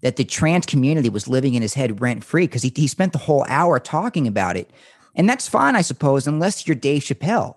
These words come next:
and you have so many incredible opinions that you've shared through all of your different specials and, you know, just from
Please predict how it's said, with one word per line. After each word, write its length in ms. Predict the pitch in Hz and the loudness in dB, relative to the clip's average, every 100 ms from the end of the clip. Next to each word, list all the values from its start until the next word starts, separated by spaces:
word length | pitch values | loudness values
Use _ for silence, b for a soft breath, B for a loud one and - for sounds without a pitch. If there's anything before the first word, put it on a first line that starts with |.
| - | -10
and 140 | 131 | -4
you 80 | 151 | 0
have 160 | 156 131 | 0 -2
so 220 | - 190 | -2 -2
many 240 | 202 185 139 | 0 -2 -2
incredible 600 | 120 - 190 185 160 131 | -4 -2 0 2 2 2
opinions 720 | 120 147 185 175 110 104 - b b b | 0 0 2 2 0 -4 -10 b b b
that 200 | 131 - | -4 0
you've 140 | 143 | 0
shared 500 | - 156 170 151 117 | 0 2 4 4 2
through 120 | - 131 | 0 2
all 180 | 147 | 4
of 80 | 170 | 2
your 80 | 143 | 2
different 260 | 147 139 110 | -2 -2 -8
specials 640 | - 170 170 110 98 - b b b | -2 -2 -2 -4 -6 -14 b b b
and, 320 | 147 139 131 - _ _ | 0 2 2 -2 _ _
you 200 | - 165 | -8 0
know, 60 | 190 | 2
just 160 | 170 - | 2 -2
from 140 | 190 | -2